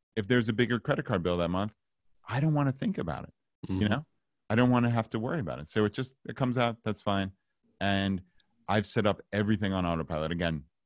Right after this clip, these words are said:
Speaker 1: if money gets sent over to, to Vanguard in my case, low cost index funds,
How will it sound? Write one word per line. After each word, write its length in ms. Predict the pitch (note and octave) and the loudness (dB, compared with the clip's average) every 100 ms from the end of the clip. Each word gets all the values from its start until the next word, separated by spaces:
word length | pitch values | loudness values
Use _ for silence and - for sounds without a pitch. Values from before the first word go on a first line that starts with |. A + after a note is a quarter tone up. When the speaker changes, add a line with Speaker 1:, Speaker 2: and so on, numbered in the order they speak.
| - | -4
Speaker 1:
if 100 | G2+ - | -4 -6
money 440 | G2+ F#2+ F#2+ A2 G#2+ | -6 -4 0 2 2
gets 220 | G#2 - | 0 -2
sent 280 | - A2 G2 | 0 0 4
over 320 | G2+ F#2 F#2 | 2 2 0
to, 160 | F#2 F2+ | 2 0
to 240 | - - | -2 -4
Vanguard 540 | F2 G#2 A2 G#2 G2+ G2 | 0 2 2 4 2 2
in 40 | |
my 200 | G2 G#2+ | 0 0
case, 480 | - G#2+ G#2+ - - _ _ _ - | -2 -2 -2 -6 -16 _ _ _ 0
low 160 | G#2 | 0
cost 260 | - G2+ G2+ | 2 0 2
index 300 | A#2+ A#2 - | 4 2 2
funds, 500 | A#2+ A2+ A#2 A2 | 0 0 0 -4